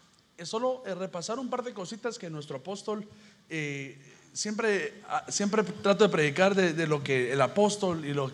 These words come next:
de lo que el apóstol es que, bueno, nuestro apóstol Luis Ponce, que es mi padre, y el apóstol Sergio, porque ellos van marcando la línea, ¿verdad?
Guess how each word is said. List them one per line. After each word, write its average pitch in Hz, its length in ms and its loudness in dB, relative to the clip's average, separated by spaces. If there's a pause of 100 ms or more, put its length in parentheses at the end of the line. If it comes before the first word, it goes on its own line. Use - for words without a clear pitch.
(140)
de 135 120 -4
lo 127 180 -2
que 143 100 -8
el 127 60 -2
apóstol 180 560 -2
es 147 200 -4
que, 113 220 -8 (560)
bueno, 151 200 -2
nuestro 131 240 -2
apóstol 170 300 -2
Luis 160 160 -2
Ponce, 156 320 -4
que 131 120 -8
es 123 80 -6
mi 131 100 -4
padre, 170 380 4 (800)
y 156 40 -2
el 151 60 4
apóstol 170 340 4
Sergio, 226 300 6
porque 156 300 0
ellos 185 180 8
van 190 340 8
marcando 165 400 6
la 170 140 10
línea, 220 340 8
¿verdad? 110 300 -2